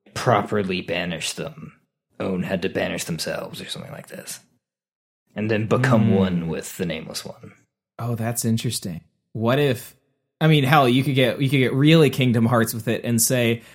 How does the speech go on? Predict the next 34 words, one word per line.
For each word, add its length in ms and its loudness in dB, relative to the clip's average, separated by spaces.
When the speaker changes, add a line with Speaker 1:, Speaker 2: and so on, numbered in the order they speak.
Speaker 2:
what 160 0
happened 480 4
was, 460 4
uh, 540 6
that 340 2
Own, 580 6
somehow 480 4
there 120 4
was, 100 2
like, 120 0
a 80 -4
switch 680 2
and, 200 0
like, 260 0
everything 480 2
that 240 0
was 360 2
Own 460 -2
t-, 180 -12
like, 300 -4
became 580 0
the 100 2
Nameless 440 2
One. 400 2
And 100 0
this 120 2
was 100 2
the 120 4
only 160 2
way 160 2
that 140 2
it 20 4
would 120 2
work. 300 -2